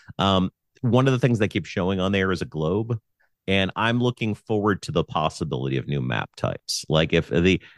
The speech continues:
the, the implication that a globe exists in Tableau, uh, implies other map types as well.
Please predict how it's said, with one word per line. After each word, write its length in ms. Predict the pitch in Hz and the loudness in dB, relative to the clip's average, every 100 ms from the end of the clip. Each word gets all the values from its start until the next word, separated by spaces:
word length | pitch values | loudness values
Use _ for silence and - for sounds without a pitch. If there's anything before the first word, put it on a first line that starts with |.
| - | 2
the, 260 | 117 92 | 2 2
the 160 | 95 117 | -2 0
implication 760 | 139 151 139 135 123 127 127 107 | 2 2 0 0 0 -2 -4 0
that 120 | 95 | 0
a 80 | 90 | -2
globe 480 | 90 90 98 95 | -2 2 4 4
exists 540 | 90 78 76 80 - - | 0 -4 -6 -6 -6 -2
in 160 | 78 | 0
Tableau, 760 | 69 76 67 64 67 65 64 57 | 0 0 0 0 0 0 0 -2
uh, 100 | 58 | -4
implies 520 | 62 71 - 76 69 | -2 -2 0 0 0
other 220 | - 67 69 | 0 -2 0
map 260 | 69 64 | -2 -4
types 280 | - 62 - | -4 -6 -4
as 140 | 57 69 | -4 0
well. 240 | 76 73 | 2 0